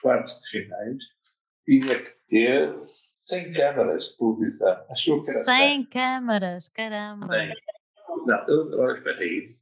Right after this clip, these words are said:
Speaker 1: Não tenho a certeza se eram cinquenta câmaras. E cada operador, e cada câmara tinha dois operadores, o que dava cem pessoas. Ó, mas eu acho que era mais, é mais sensato ser isso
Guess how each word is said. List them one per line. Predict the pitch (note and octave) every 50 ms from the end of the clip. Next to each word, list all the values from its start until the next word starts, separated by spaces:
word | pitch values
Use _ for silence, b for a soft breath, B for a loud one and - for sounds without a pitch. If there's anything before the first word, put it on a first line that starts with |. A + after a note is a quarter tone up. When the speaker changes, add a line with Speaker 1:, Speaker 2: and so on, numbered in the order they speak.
| _ _ _
Speaker 1:
Não | B2+ B2 A#2+ -
tenho | - D#3 D3 C#3+
a | B2
certeza | - - - - - G#2+ G2+ F#2+ -
se | - - G#2+
eram | G2+ G2+ G2
cinquenta | - - - A2+ A2+ - - - F3 D#3 - - A#2 -
câmaras. | - - - - - - _ _ _ _ -
E | - -
cada | - E3 D#3 D3+
operador, | C#3 C3 - - B2 B2 A#2 A2 A2 A2 G#2 F#2 F2+ - -
e | A#2+ A#2 A2
cada | - C#3+ C#3+ C#3+ C3 -
câmara | B2+ A2 G#2+ G#2 G2
tinha | F#2+ G#2 G#2 G#2 G2+
dois | B2+ B2+ G#2+ G#2+
operadores, | G#2+ - - G2 F#2+ F#2+ G2 G2 - - - - _ _ _ _ _
o | - A2 -
que | -
dava | - G#2 F#2 F2+ F#2
cem | - - - A#2+ A#2
pessoas. | - - - - - - - - - _ _ _ _ _ _ _ _ _ _ _ _ _ _ _ -
Ó, | A#2+ G#2+ G#2+ G2 - -
mas | A2+ A#2 -
eu | B2 C#3
acho | C3+ C3+ -
que | - -
era | A2+ A2
mais, | G#2+ A2 G#2+ -
é |
mais | B2 B2+ A#2+ -
sensato | - B2+ G#2+ - - - A2 - - -
ser | - - E2 -
isso | - - - - - - _